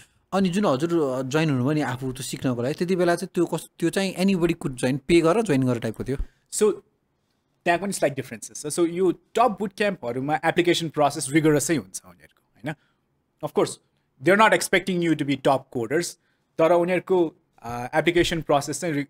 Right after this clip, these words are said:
Speaker 2: इ-, इन्टरभ्यूहरू हुन्छ, कोडिङ एक्जामहरू हुन्छ, त्यो सबै पास गरेर मात्र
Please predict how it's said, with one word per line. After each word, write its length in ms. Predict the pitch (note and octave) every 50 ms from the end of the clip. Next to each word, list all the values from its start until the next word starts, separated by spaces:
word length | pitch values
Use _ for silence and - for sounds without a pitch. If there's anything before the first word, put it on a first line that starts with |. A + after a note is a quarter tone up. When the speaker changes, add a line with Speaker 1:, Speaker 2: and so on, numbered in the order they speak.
| _ -
Speaker 2:
इ-, 100 | F3+ F3 -
इन्टरभ्यूहरू 520 | F3+ E3+ D#3+ E3+ D#3+ D#3 E3 D#3 C#3 C3+ C3
हुन्छ, 160 | C3 B2+ B2+
कोडिङ 360 | D#3+ - - D#3 D#3+ E3 D#3+
एक्जामहरू 500 | D3+ C3+ B2+ C#3 C#3+ C#3 C3+ B2+ A#2+ A#2+
हुन्छ, 200 | A2+ A2+ - -
त्यो 160 | D3+ - E3+ E3
सबै 240 | - D#3+ D#3 F3
पास 320 | E3 - - C#3 C#3 - -
गरेर 180 | C3+ B2+ B2 B2
मात्र 460 | B2 A#2 - - D3+ D#3+ D3+ B2